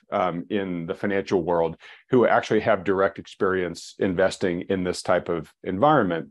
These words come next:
So, you know, it sort of suggests we, we almost have the wrong team on the field in terms of the, the, the expertise and experience for the game that's currently being played.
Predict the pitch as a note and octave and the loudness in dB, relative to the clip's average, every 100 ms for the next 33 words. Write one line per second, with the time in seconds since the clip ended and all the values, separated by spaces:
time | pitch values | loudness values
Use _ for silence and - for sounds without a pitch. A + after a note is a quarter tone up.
0 | _ - G#2+ G2 F#2 F2 - G#2+ F2+ F2 | _ -2 2 2 2 -2 -4 -4 -2 0
1 | C3 G#2+ - E2+ - A2+ - - - - | 0 0 -4 -6 2 2 2 -8 -20 -20
2 | - - - _ _ _ _ _ _ A#2+ | -20 -20 -20 _ _ _ _ _ _ -2
3 | B2 B2 B2+ C3+ A#2+ C3+ A2 G2+ A2 A2 | 2 6 8 8 6 4 4 6 6 6
4 | G#2 B2+ G#2+ F#2+ E2+ - A2+ F#2+ F2 - | 2 2 2 2 -2 -2 2 2 2 -4
5 | - _ A2+ G2+ - A#2 G#2 F#2+ G2 F2 | -14 _ -4 -4 2 2 2 2 0 0
6 | - - _ - G2+ F#2 F#2+ F2+ G2+ G#2 | -8 -18 _ -2 0 0 0 0 4 4
7 | G#2 - G2 G#2+ F#2+ - F2+ - - G#2 | 4 2 2 2 0 -2 -6 -6 4 6
8 | G2 E2 - - - G#2 F2+ F#2+ F#2+ F2+ | 6 4 -4 -12 -2 0 2 4 4 4
9 | E2+ - - G2 F2 E2+ D#2+ E2+ D#2+ E2+ | -2 -2 2 2 2 -2 -4 -4 -4 -2
10 | - G2 F2 | 2 2 2